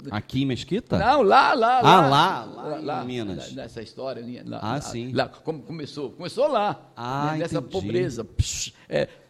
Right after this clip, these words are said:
Speaker 2: janela, porta sem, só o buraco, janela, só o buraco, botava um, um saco pra tampar de noite, aquilo. Então, enfim,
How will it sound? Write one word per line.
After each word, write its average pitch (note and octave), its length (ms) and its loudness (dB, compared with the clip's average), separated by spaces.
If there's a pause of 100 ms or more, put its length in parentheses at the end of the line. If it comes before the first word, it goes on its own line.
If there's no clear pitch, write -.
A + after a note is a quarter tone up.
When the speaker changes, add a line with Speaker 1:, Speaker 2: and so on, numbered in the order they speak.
(340)
Speaker 2:
janela, E3 800 -2
porta F3 360 2
sem, C#3 240 -10 (580)
só - 160 0
o G3+ 40 0
buraco, E3+ 580 0
janela, D#3 420 -4
só F3 180 2
o F3 60 4
buraco, D#3+ 580 -4 (220)
botava D#3+ 320 0
um, C3 220 -6 (180)
um B2+ 80 -12
saco D3+ 440 -6
pra C3 120 -4
tampar C3 460 -6
de A#2+ 100 -12
noite, C#3 380 -10
aquilo. B2+ 420 -12 (180)
Então, D#3+ 300 -4 (180)
enfim, F3 460 -2